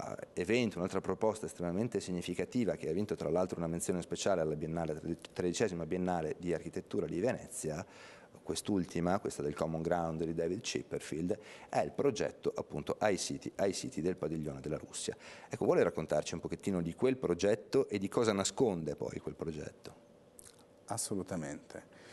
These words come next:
Speaker 2: iCity parla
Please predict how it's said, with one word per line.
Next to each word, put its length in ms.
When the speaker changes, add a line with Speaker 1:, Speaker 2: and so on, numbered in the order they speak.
Speaker 2:
iCity 840
parla 580